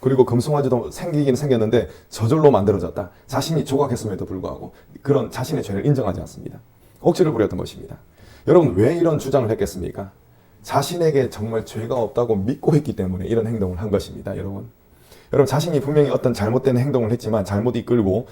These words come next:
또 자신이 직접 자신의 손으로 금송아지를 조각을 했지만 어떤 마음이 있느냐? "나는 어쩔 수 없이 그랬다. 나는 어쩔 수 없이 그랬다."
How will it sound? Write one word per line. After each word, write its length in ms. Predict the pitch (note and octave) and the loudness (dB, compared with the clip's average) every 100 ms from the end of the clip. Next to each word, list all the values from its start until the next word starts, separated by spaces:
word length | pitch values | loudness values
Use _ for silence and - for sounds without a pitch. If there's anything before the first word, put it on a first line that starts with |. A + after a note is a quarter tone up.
| - - | -18 -8
또 100 | C3 | -6
자신이 360 | C3 D3 D#3 A#2+ | -4 -4 -4 -4
직접 440 | - - D3 A#2+ | -6 2 2 2
자신의 340 | - - D3 | -2 -2 -2
손으로 400 | B2 A#2 G#2 G2 - - | -2 -2 0 -2 -6 -18
금송아지를 560 | - B2 C#3+ C3+ A#2 G2 | -4 -2 0 2 0 0
조각을 320 | C3+ C#3 A2+ | 0 2 4
했지만 400 | G#2 G#2+ A#2+ F2 - - - | 2 0 0 -2 -6 -20 -4
어떤 340 | A2 - F3 | 0 2 4
마음이 240 | B2+ A#2+ | 4 2
있느냐? 340 | G2+ F#2 F#2+ G2 - _ - | 0 0 -4 -8 -14 _ -2
"나는 340 | C#3 D3+ B2+ | 2 2 0
어쩔 360 | F#2 F#2+ E3 F3+ | -2 -2 -4 -4
수 100 | - | -6
없이 200 | - G#2 | -10 -8
그랬다. 380 | F#2+ G2+ - - _ _ _ | -8 -10 -14 -20 _ _ _
나는 260 | D#3 E3 F#2 | 0 0 -2
어쩔 300 | G#2 - F3+ | -2 -2 -4
수 120 | D#3+ | -6
없이 180 | - - | -10 -14
그랬다." 380 | - - - | -16 -16 -20